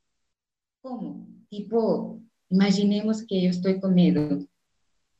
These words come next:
e vou falar com meu medo. Eu posso falar com ele assim, medo, uau,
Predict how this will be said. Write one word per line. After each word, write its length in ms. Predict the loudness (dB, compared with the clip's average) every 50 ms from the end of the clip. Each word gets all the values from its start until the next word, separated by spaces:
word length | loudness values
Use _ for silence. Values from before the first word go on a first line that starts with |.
| _ -8
e 100 | -6 -6
vou 360 | -6 -8 -8 -8 -10 -12 -14
falar 480 | -14 -12 -10 -8 -8 -8 -8 -10 -8 -6
com 60 | -4
meu 160 | -4 -4 -2
medo. 520 | -4 -2 -2 -4 -4 -4 -6 -8 -8 -12 _ _ _ _ _ _ _ _ _ _ _ _ _ _ _ _ _ _ -20
Eu 180 | -20 -20 -20
posso 420 | -18 -14 -12 -12 -12 -10 -10 -10 -8
falar 300 | -8 -10 -10 -10 -10 -10
com 80 | -10
ele 360 | -8 -8 -8 -8 -8 -8 -8 -10
assim, 640 | -12 -14 -12 -6 -2 -2 -2 -2 -4 -10 -16 -20 _ _ _ _ _ _ _ _ _ _ _ _ _ -10
medo, 720 | -6 -4 -4 -2 -2 -4 -4 -4 -6 -6 -8 -10 -16 -20 _ _ _ _ _ _ -8
uau, 440 | -6 -6 -4 -4 -6 -8 -10 -14